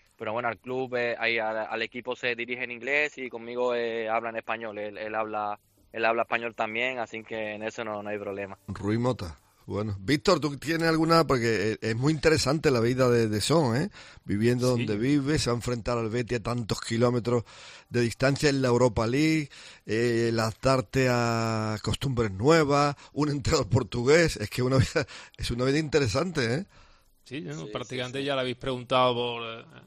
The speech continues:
Speaker 3: eh, por todo, ¿no? Hablando un poco de, del Betis, que no sé si en vuestras cuentas es el favorito, uno de los favoritos en esta competición.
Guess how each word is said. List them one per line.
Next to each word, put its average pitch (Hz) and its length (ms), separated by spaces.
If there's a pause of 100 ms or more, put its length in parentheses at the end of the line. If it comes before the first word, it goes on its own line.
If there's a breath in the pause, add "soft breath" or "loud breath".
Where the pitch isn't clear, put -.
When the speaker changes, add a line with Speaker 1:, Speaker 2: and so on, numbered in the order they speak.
(140)
Speaker 3:
eh, 101 720
por 107 180
todo, 139 300
¿no? 131 140 (640 loud breath)
Hablando 113 200
un 107 80
poco 117 260
de, 101 600
del 107 180
Betis, 117 340
que 135 140
no 127 80
sé 120 200
si 127 260
en 120 120
vuestras 120 340
cuentas 123 440
es 131 60
el 143 100
favorito, 113 640
uno 113 220
de 113 60
los 110 120
favoritos 110 500
en 110 100
esta 107 180
competición. 101 600